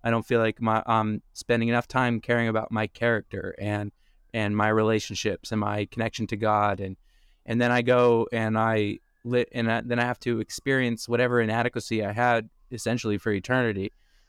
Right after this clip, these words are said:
Um, I'm not so into that. We do have the idea of kares, um, of being cut off from that afterlife. Uh,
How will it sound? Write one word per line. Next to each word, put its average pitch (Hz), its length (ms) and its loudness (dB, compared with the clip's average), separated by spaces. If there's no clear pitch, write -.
Um, 107 560 0
I'm 117 140 0
not 110 300 2
so 110 280 2
into 123 240 0
that. 101 200 -2
We 107 120 -4
do 113 160 -2
have 113 220 -2
the 113 100 0
idea 107 300 0
of 95 140 -6
kares, 120 600 0
um, 104 300 -2
of 98 120 -6
being 101 220 -4
cut 107 200 0
off 120 220 4
from 110 400 2
that 104 300 -2
afterlife. 101 640 -4
Uh, 98 460 -2